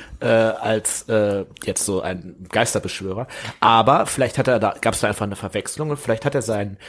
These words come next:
seine Ringe auch zum Beispiel einen der blauen Zauberer gegeben, weil wir ja zum Beispiel am Ende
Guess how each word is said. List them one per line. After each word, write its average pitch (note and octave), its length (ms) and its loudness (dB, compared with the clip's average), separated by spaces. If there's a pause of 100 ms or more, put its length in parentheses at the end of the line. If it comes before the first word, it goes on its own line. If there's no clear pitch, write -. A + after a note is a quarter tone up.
(140)
seine G#2 300 0
Ringe D#3+ 380 6
auch G2+ 200 2
zum A2+ 160 -4
Beispiel A2+ 300 0
einen G2 280 0
der G#2+ 100 0
blauen A2 280 -2
Zauberer D3 440 2
gegeben, F#2+ 360 -6
weil G#2+ 140 0
wir A2 80 2
ja G#2+ 160 2
zum G#2+ 160 -6
Beispiel G#2+ 260 -4
am F#2+ 80 -6
Ende D#3 420 2